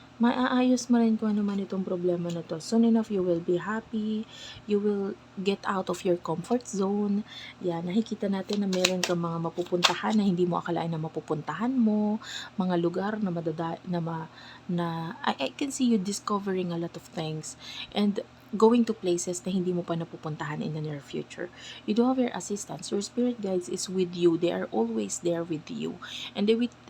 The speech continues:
eh, they will tell you, they will tell you the way or the, um,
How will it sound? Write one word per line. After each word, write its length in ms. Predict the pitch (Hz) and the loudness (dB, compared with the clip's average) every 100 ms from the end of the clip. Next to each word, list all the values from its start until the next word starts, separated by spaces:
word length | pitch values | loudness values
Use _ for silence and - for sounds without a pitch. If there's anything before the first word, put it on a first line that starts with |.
| - | -6
eh, 80 | 208 | -4
they 240 | 185 208 | 0 2
will 160 | 240 247 226 | 2 -2 -2
tell 160 | 208 | -2
you, 320 | 202 190 - | 0 -2 -4
they 160 | 180 196 | -2 0
will 240 | 226 247 233 | 2 0 -2
tell 160 | 196 202 | -2 0
you 160 | 214 | 0
the 160 | 180 175 | 2 0
way 400 | 165 170 202 151 | 2 0 0 0
or 240 | 165 170 | 0 0
the, 320 | 165 160 156 - - - - - | 0 -4 -6 -12 -16 -18 -18 -6
um, 720 | 165 165 151 156 151 170 | -4 -2 -4 -6 -8 -8